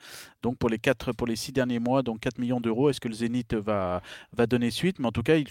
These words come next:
faut, euh, il faut aussi, euh, vendre. Alors, c'est vrai qu'il y a, je vous parle de, de, de Houssem Aouar aussi, qui, euh, qui a peut-être un bon de sortie.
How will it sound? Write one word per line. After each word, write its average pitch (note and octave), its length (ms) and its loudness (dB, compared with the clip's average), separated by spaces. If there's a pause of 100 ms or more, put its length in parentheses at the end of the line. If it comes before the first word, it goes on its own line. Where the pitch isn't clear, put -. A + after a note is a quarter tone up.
faut, D3+ 320 4
euh, G2 480 4
il G#2+ 120 -6
faut C3+ 140 -2
aussi, C#3 420 0
euh, A2+ 200 4
vendre. C#3 300 0
Alors, G#2 120 -2
c'est A2 140 -6
vrai A#2 120 -2
qu'il A2+ 140 -6
y G#2 40 -2
a, G2 60 -4 (380)
je - 100 -8
vous A#2 100 -2
parle B2+ 240 2
de, A2+ 160 0
de, G#2 460 0
de A2 100 0
Houssem A#2 360 -2
Aouar A#2 300 2
aussi, A2 300 -6
qui, A2 260 -8
euh, G2 160 -4
qui - 120 -10
a F#2 60 -6
peut-être G#2+ 360 -8
un G#2 60 -4
bon G#2+ 160 -6
de A#2 60 -10
sortie. D#3 460 -6